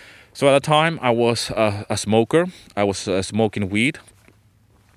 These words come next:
and, and I knew that the vices needed to go, okay? I knew that the vices needed to go. Uh, I knew that I needed to step out of my, my comfort zone even more, right? It wasn't just enough to just be a stay-at-home dad,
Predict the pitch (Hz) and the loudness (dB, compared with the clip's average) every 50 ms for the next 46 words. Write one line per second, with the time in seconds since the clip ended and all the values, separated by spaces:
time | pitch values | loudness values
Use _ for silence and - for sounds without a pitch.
0 | _ _ _ _ - - - - - - - - - - _ _ - 92 92 92 | _ _ _ _ -20 -20 -20 -20 -20 -20 -20 -20 -20 -20 _ _ -4 0 0 2
1 | 92 92 - 104 101 101 101 107 110 123 123 131 101 101 87 82 98 98 104 117 | 0 0 0 0 2 2 2 2 2 2 2 2 0 0 2 4 4 6 6 4
2 | - - 90 - 95 92 95 92 92 - 87 73 98 92 90 85 78 71 - - | 2 -2 -2 -2 0 0 0 0 -2 -4 -2 0 2 4 4 4 2 0 -4 -14
3 | - - - - - - - 82 - 87 85 101 110 - - 85 87 90 90 92 | -20 -20 -20 -20 -16 -14 -12 -6 -2 -2 -2 -2 -2 -4 -6 -4 -2 -2 0 0
4 | 98 104 107 113 107 95 - 92 85 98 98 98 101 - - 92 92 95 95 92 | 0 0 2 2 0 0 0 -2 0 2 2 2 2 -2 -6 -6 -4 -2 -2 -2
5 | 87 - - 80 - 98 101 113 151 175 - _ - - - - - - - - | -4 -4 -6 -4 0 0 2 2 0 -2 -6 _ -20 -20 -20 -20 -20 -20 -20 -18
6 | - - 90 92 90 90 90 92 - - 95 95 95 92 92 95 98 101 104 104 | -10 -4 -2 0 0 0 0 -2 -2 0 0 0 0 0 -2 -2 -2 -2 0 2
7 | 107 98 87 92 92 95 95 101 104 - - - 104 92 90 85 87 - - - | 2 2 2 2 0 0 -2 -2 -4 -6 -4 -4 -2 -2 -2 -4 -8 -10 -16 -16
8 | - - - - - - - 107 104 - 104 95 98 95 - 95 90 85 82 82 | -18 -18 -18 -16 -10 -2 -2 0 0 2 2 2 2 2 0 0 -2 0 0 0
9 | 80 80 82 85 - - _ _ _ - 85 92 - - 101 101 98 - 107 - | -2 -4 -6 -10 -16 -20 _ _ _ -8 -6 -6 -2 -2 -2 -2 -2 -4 -6 -4
10 | - 139 131 147 170 175 _ _ _ _ - - - - - - - - - 101 | -4 -4 -4 -4 -6 -8 _ _ _ _ -20 -20 -20 -20 -20 -20 -18 -10 -6 -4
11 | 95 95 92 92 87 85 82 87 113 165 170 - - _ _ - - 82 80 90 | -2 -2 -2 0 2 2 4 4 2 2 0 -6 -16 _ _ -10 -6 -2 0 0
12 | 117 127 - 113 107 - - 95 95 92 92 107 110 - 107 95 107 104 - - | 0 -2 -4 -10 -14 -8 -4 -4 -2 0 0 -2 0 -2 -4 -2 -2 -4 -4 -2
13 | 85 87 90 92 92 92 - - 98 78 - 92 87 - - 90 92 90 85 82 | -4 -2 0 -2 -2 -2 -6 -10 -12 -6 -4 -6 -6 -6 -8 -6 -4 -4 -4 -4
14 | - - 90 80 82 87 95 85 85 80 80 78 80 87 98 110 | -2 -2 -2 -2 -2 -6 -8 -6 -6 -4 -4 -2 0 0 -2 -2